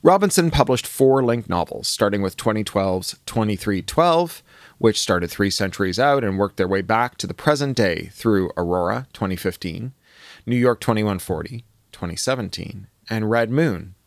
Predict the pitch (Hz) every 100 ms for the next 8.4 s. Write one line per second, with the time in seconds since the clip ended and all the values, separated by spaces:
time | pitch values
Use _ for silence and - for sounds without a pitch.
0 | _ - 95 98 120 143 - - - 95
1 | _ _ _ _ _ _ - 98 101 156
2 | - 131 95 - - - - 123 127 160
3 | 151 147 - 139 139 - 156 151 127 117
4 | 117 117 123 110 101 98 101 101 110 107
5 | 107 - 139 143 - 110 82 - - 117
6 | 120 107 - 120 - 113 110 - 110 -
7 | 135 135 - 50 - _ _ _ 123 139
8 | 143 143 110 104